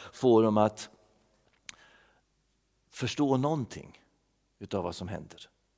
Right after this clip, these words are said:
Förstå någonting utav det som inte går att förstå egentligen. Det andra är också hämtat ifrån skapelsen.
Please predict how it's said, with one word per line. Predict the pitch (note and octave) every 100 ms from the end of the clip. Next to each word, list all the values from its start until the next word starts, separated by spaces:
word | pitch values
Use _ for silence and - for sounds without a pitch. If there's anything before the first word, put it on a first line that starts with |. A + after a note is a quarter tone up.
| _ _ _
Förstå | - B2+ D#3 C#3
någonting | C3 B2+ A#2+ A2+ G#2
utav | - G2
det | F#2+
som | G#2 G2+
inte | F2 F#2 E2 -
går | - G#2
att | G#2+
förstå | G2+ - G#2+ F#2+ - -
egentligen. | - F#2 D2 - C#2 - _ _ _ _ _ _ _ - _ _ _ _ _ _ - - -
Det | C3+
andra | F3 F3 B2+ C#3+
är | G#3
också | F#3 - G#3
hämtat | A3 G#3+ - A2+ -
ifrån | A#2 - G#2+ G#2+ G2+ - -
skapelsen. | - - G#2+ - - - - C#2+